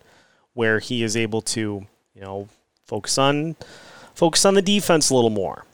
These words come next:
as opposed to, you know, keeping up with, uh, <laughs> Matt Boldy and Kevin Fiala. So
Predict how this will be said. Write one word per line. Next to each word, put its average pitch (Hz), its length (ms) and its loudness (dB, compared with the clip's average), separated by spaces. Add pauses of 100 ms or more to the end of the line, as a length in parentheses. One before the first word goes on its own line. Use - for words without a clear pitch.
(160)
as 107 120 -6
opposed 123 460 2
to, 120 400 2 (400)
you 113 60 -20
know, 110 120 -4 (260)
keeping 123 300 -2
up 120 240 0
with, 123 400 2
uh, 120 180 4
<laughs> - 0 -
Matt 117 340 0
Boldy 127 380 2
and 117 180 0 (120)
Kevin 117 300 0
Fiala. 127 420 4
So 120 320 4